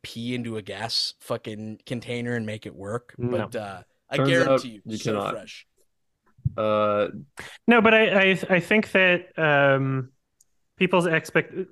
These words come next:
Speaker 2: I, I enjoyed Ghost Rider Spirit of Vengeance more than I enjoyed the first one. The first one was really boring and bland. Ghost Rider Spirit of Vengeance,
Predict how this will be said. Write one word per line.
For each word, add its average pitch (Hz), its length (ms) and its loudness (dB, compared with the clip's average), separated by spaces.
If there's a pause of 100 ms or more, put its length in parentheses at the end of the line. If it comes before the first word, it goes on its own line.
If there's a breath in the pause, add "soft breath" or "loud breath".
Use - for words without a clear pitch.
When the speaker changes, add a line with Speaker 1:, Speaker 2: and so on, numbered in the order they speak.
Speaker 2:
I, 180 260 2
I 175 140 4
enjoyed 185 580 6
Ghost 156 280 4
Rider 156 200 6
Spirit 143 340 2
of 120 60 0
Vengeance 123 360 2
more 117 240 2
than 113 360 2
I 107 140 0
enjoyed 107 360 2
the 98 80 -4
first 98 300 -2
one. 90 120 -4
The 92 80 -2
first 147 260 0
one 139 120 4
was 113 120 4
really 117 200 6
boring 104 380 4
and 92 100 0
bland. 87 400 0 (480 soft breath)
Ghost 143 240 2
Rider 151 200 4
Spirit 135 360 2
of 120 60 2
Vengeance, 120 560 2